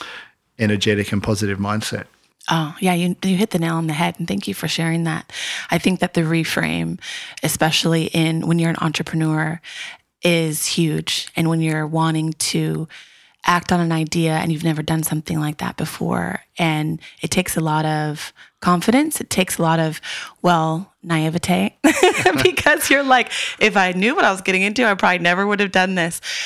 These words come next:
Speaker 2: But I think the reframe as a reflection point for the listener is so important, because you can, a-, as I was saying before, like, our human mind assigns good and bad to things. But really, when you look back in hindsight, it's like, "Oh, everything was good because it led me to this point." So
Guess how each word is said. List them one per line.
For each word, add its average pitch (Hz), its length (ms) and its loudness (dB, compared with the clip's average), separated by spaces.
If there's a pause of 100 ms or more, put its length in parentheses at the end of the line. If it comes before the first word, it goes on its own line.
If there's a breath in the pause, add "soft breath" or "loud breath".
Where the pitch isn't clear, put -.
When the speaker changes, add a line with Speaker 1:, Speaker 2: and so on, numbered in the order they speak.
(180 loud breath)
Speaker 2:
But 185 100 4
I 180 80 2
think 196 260 0
the 202 80 0
reframe 170 480 0
as 180 120 2
a 170 40 -2
reflection 170 460 -2
point - 260 -2
for 185 100 0
the 175 80 2
listener - 360 -2
is 185 80 -2
so 175 300 0
important, - 640 -2
because - 380 -2 (680 loud breath)
you 185 160 2
can, 180 420 2 (140)
a-, - 160 2 (100)
as 180 140 2
I 185 40 4 (140)
was - 100 -2
saying 170 240 0
before, - 380 -2
like, - 260 -4
our 170 120 0
human 262 360 2
mind 165 400 -2 (100)
assigns 170 500 2
good 175 320 2
and 165 180 0
bad 151 380 -2
to - 100 -4
things. - 440 -4 (380 loud breath)
But - 140 0
really, 190 380 4
when 170 120 2
you 170 120 2
look 165 260 0
back 165 360 2
in 170 80 0
hindsight, 175 520 0
it's - 120 -4
like, 165 180 -2
"Oh, 226 160 4
everything 185 420 0
was 170 140 -4
good - 320 -4
because 185 260 -2
it 180 120 -2
led 165 240 0
me 160 100 -2
to - 100 -4
this 170 160 -6
point." - 440 -2
So 165 260 0